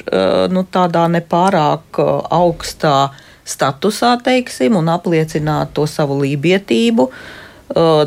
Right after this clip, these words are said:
caur atļautu darbošanos, pulcēšanos, jo atcerēsimies, ka septiņdesmitie gadi tas tomēr nav, uh, Latvijas Republikas, bet Latvijas Padomju Socialistiskās Republikas laiks.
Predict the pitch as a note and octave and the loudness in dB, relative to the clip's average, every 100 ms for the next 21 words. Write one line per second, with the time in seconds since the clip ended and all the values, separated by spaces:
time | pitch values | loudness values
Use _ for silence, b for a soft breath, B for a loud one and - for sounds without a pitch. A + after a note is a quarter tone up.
0 | D3 - F3 D#3 E3+ G3+ A#3 - D#3 D3 | -2 -2 2 4 4 2 0 -2 -2 -2
1 | - F3+ G#3 A3 B3 C4+ C#4+ - E3+ D3+ | 0 2 2 2 0 -2 -4 -6 -4 -2
2 | C#3+ C#3+ E3 G#3 - A#3 A#3 A#3+ A#3+ - | -2 -2 -2 -2 0 0 2 2 0 -4
3 | D#3+ D3 - F#3 G3+ - A#3 A3+ G#3+ G#3 | -4 -4 0 2 2 0 0 2 0 -2
4 | F3 D3+ D3+ D#3 D3+ C#3 - C#3 C#3 D3 | -2 0 0 -2 -2 -2 -2 -4 -4 -6
5 | - D#3+ D3 C3+ C3+ C#3 C3+ C3+ D3 C3 | -4 -4 -2 -2 -4 -2 -2 0 -2 -2
6 | - C3+ - D3 C#3+ B2+ C3+ C#3 C3 C3 | -6 -6 -2 0 2 0 2 0 0 -4
7 | - - - - - C#3+ C3+ C#3 C#3+ C3+ | -10 -20 -20 -20 -2 2 4 4 2 0
8 | A#2 - C3 C3+ C3 B2+ C3 C3 C3 - | -4 -2 -2 -2 -4 -4 -2 -4 -4 -6
9 | - C3 C3+ - - C3 C3 - - B2 | -4 -2 -2 -4 -2 -2 -2 -6 -4 -4
10 | C3+ B2 - D3 G3 A3 C4+ C4+ C4 B3+ | -4 -4 -2 0 2 2 0 -2 0 0
11 | C4+ C4 C4 B3+ B3+ B3 B3 - - | 2 0 0 0 0 2 2 0 -8